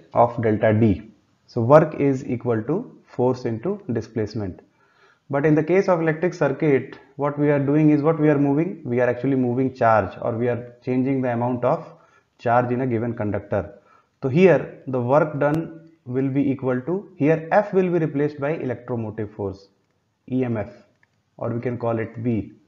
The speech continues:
multiplied by, here we are not, we are, actually we are not displacing anything, we are changing the amount of charge.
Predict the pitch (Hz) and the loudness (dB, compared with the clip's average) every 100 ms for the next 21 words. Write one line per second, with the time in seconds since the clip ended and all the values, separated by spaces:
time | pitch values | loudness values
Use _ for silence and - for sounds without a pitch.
0 | _ _ _ - 110 107 117 120 117 139 | _ _ _ -12 -8 -6 -4 0 0 2
1 | 143 175 240 - - _ _ _ _ 127 | 0 0 -2 -12 -20 _ _ _ _ 2
2 | 143 151 156 147 175 190 - 123 127 156 | 4 6 6 6 4 2 -4 -2 4 4
3 | 147 - - - 131 175 175 156 156 151 | 4 0 0 0 2 4 6 8 6 6
4 | 175 143 131 - 139 147 147 190 160 139 | 2 2 0 0 2 4 4 2 2 2
5 | 151 165 131 139 175 - - - 135 143 | 0 -2 0 2 0 -2 -10 -4 0 0
6 | 165 156 131 120 127 131 165 185 - 127 | 0 0 -2 -2 -2 0 -2 -2 -2 2
7 | 113 98 | 4 2